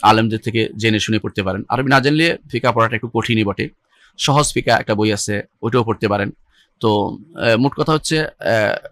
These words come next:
আরবি না জানলে ফিকহ আসলে শিখা হবে না। এটা আপনার দুন-, দৈনন্দিন জীবনে জানা হবে যে আমার কি কর্তনি-, কর্তব্য। আপনি ফকিহ হতে পারবেন না কোনোদিনই। যতক্ষণ পর্যন্ত না আরবি না জানবেন, ততক্ষণ পর্যন্ত কোনো ব্যক্তি ফকিহ বলে বিবেচিত হবে না,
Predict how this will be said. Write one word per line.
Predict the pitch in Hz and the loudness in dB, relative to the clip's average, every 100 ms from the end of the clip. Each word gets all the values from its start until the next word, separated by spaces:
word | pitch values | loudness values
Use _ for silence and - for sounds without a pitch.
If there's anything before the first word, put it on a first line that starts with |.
| - - | -20 -2
আরবি | 117 135 135 131 - - | 2 2 2 0 -2 0
না | 127 139 | 2 4
জানলে | 113 107 | 2 0
ফিকহ | 110 120 139 127 113 | 0 0 2 2 2
আসলে | - - 110 | -4 -4 -4
শিখা | 104 117 98 | -4 -4 -2
হবে | 98 98 | 0 -2
না। | 82 - _ _ | -4 -12 _ _
এটা | - 135 | -2 0
আপনার | 139 127 | 0 -2
দুন-, | 147 131 | 0 2
দৈনন্দিন | 143 151 170 | 2 2 0
জীবনে | 147 156 151 151 | -2 0 2 2
জানা | 113 117 120 | 4 6 6
হবে | 127 117 107 - _ _ - | 4 2 0 -6 _ _ 0
যে | 117 | 2
আমার | 131 | 2
কি | - 147 | 0 0
কর্তনি-, | 113 - 104 95 | 0 0 -2 0
কর্তব্য। | 127 - 110 | -2 -2 -2
আপনি | 110 127 | -2 0
ফকিহ | 156 165 | 2 4
হতে | 147 | 4
পারবেন | 117 | 4
না | 104 | 2
কোনোদিনই। | 107 101 95 - _ _ - - | 0 -2 -4 -8 _ _ -12 -2
যতক্ষণ | 123 160 | 0 0
পর্যন্ত | 156 151 160 | 0 -2 2
না | 170 | 6
আরবি | 117 123 127 | 6 6 4
না | 113 | 2
জানবেন, | 101 98 117 | 2 0 -2
ততক্ষণ | - - | -4 -6
পর্যন্ত | 135 139 | -4 -2
কোনো | 143 143 | 0 0
ব্যক্তি | 139 139 131 | 0 -2 -4
ফকিহ | 110 127 | -4 0
বলে | 123 | 0
বিবেচিত | 113 107 - | 0 -2 -2
হবে | 104 | -2
না, | 98 | -2